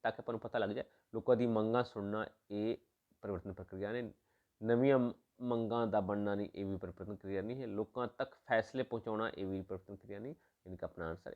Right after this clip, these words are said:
ਇਹ ਹੈ, ਪੰਦਰ੍ਹਵੇਂ ਦਾ ਇਹ। ਅਗਲੇ ਪ੍ਰਸ਼ਨ 'ਤੇ ਚੱਲਦੇ ਹਾਂ ਆਪਾਂ। ਅਗਲਾ ਪ੍ਰਸ਼ਨ ਹੈ, ਡੇਵਿਡ ਈਸਟਨ ਅਨੁਸਾਰ ਹੇਠ ਲਿਖਿਆਂ ਵਿੱਚੋਂ ਰਾਜਨੀਤਿਕ ਪ੍ਰਣਾਲੀ ਦਾ ਕਿਹੜਾ ਨਿਕਾਸ ਕਾਰਜ ਹੈ? ਰਾਜਨੀਤਿਕ ਪ੍ਰਣਾਲੀ ਵਿੱਚ ਭਾਗ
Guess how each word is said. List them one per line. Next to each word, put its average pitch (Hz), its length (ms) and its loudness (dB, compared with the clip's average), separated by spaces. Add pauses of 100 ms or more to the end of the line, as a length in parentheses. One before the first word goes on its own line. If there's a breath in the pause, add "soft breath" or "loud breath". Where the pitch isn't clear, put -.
ਇਹ 82 200 -10
ਹੈ, - 80 -16 (140)
ਪੰਦਰ੍ਹਵੇਂ - 460 -20
ਦਾ - 120 -20 (400)
ਇਹ। 87 80 -14 (1040 soft breath)
ਅਗਲੇ 113 140 0
ਪ੍ਰਸ਼ਨ 127 260 -2
'ਤੇ 123 60 -4
ਚੱਲਦੇ 131 240 2
ਹਾਂ 127 60 0
ਆਪਾਂ। 196 140 -8 (120)
ਅਗਲਾ 107 140 -6
ਪ੍ਰਸ਼ਨ 113 280 -6
ਹੈ, 135 60 0
ਡੇਵਿਡ 139 300 4
ਈਸਟਨ 160 380 0 (140)
ਅਨੁਸਾਰ 120 520 2
ਹੇਠ 139 200 0
ਲਿਖਿਆਂ 131 220 -4
ਵਿੱਚੋਂ 120 260 -2
ਰਾਜਨੀਤਿਕ 110 260 4
ਪ੍ਰਣਾਲੀ 107 300 0
ਦਾ 104 80 2
ਕਿਹੜਾ 113 300 -2
ਨਿਕਾਸ 90 520 -2
ਕਾਰਜ 85 280 0 (300)
ਹੈ? 135 100 8 (1600)
ਰਾਜਨੀਤਿਕ 110 300 6
ਪ੍ਰਣਾਲੀ 117 420 4 (200)
ਵਿੱਚ 113 160 -6 (160)
ਭਾਗ 98 420 10